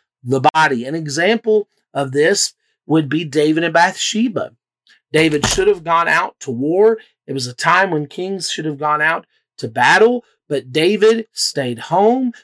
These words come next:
And while he was at home, he looked out from his balcony and he saw Bathsheba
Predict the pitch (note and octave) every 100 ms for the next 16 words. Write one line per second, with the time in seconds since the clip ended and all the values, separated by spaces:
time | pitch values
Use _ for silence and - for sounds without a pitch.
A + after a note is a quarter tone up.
0 | _ A2 B2+ E3+ D#3+ D#3 C#3+ C3 A#2 G#2
1 | - G#3+ B3+ C4+ B3+ - _ _ E3 C#3+
2 | C#3+ G3 - _ E3 G3+ - - C#3+ A#2+
3 | A#2+ A#2+ F#3 A3+ - A3+ A3+ A3+ _ _
4 | B2 B2 C3+ B2+ - F3+ A3 F3 C#3+ B2+
5 | - - F#3+ A3 A3 A3